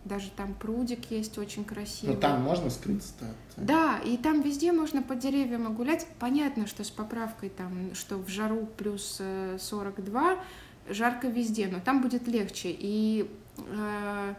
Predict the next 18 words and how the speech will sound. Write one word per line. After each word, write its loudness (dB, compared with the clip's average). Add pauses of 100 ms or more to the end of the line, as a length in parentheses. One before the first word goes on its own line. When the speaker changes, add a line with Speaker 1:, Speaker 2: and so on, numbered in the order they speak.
(140)
Speaker 1:
я 2
опять 0
это -4 (400)
всех 0
за, 0
за -2
Никосию, 0
да, -4 (420)
это -10
какая-то -2
агитация 2
Никосии. -4
Но -2
в -4
Никосии 6
Speaker 2:
<laughs> 8
Speaker 1:
действительно 6
вечером 4